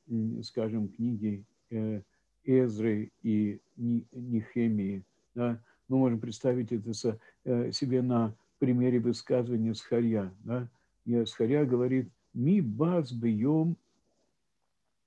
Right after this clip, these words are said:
э, э, э, ми, ми баз бьем катан казе».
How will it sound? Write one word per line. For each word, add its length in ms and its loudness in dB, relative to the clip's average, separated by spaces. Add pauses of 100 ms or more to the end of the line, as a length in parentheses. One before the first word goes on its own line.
(140)
э, 60 -8
э, 580 -2 (140)
э, 300 -2
ми, 280 -4
ми 160 2
баз 280 0
бьем 380 0
катан 460 -2
казе». 380 -10